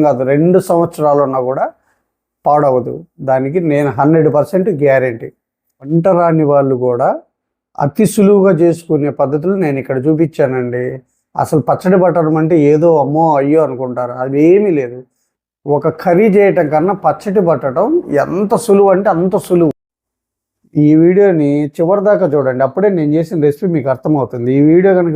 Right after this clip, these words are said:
మీకు నచ్చితే ఒక లైక్ చేయండి. ఇంకెందుకండి, రండి వీడియోలోకి వెళ్ళి మన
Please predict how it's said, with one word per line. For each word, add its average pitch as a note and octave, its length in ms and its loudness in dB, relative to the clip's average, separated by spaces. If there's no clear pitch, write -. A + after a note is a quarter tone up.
మీకు C#3 240 -4
నచ్చితే D#3 320 -10
ఒక C3 120 0
లైక్ D#3+ 260 2
చేయండి. B2 320 -2
ఇంకెందుకండి, E3+ 600 2
రండి D3 300 4
వీడియోలోకి E3 480 2
వెళ్ళి D3+ 200 0
మన C3 140 -2